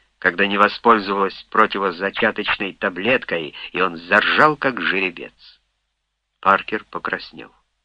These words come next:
«Ваше замечание крайне неприлично», резко сделал замечание сторожу. «Я сообщу об этом вашему хозяину».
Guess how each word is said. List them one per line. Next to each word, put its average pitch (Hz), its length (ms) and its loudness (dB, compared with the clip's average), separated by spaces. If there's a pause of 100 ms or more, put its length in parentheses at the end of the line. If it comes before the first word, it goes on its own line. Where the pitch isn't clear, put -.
(960)
«Ваше 85 500 -4
замечание 92 540 -6
крайне 92 500 -4
неприлично», 92 800 -10 (240)
резко 92 380 -6
сделал 87 340 -4
замечание 87 560 -8
сторожу. 82 540 -8 (880)
«Я - 140 -8
сообщу 123 340 2
об 110 140 2
этом 113 220 2
вашему 107 340 4
хозяину». 90 580 -2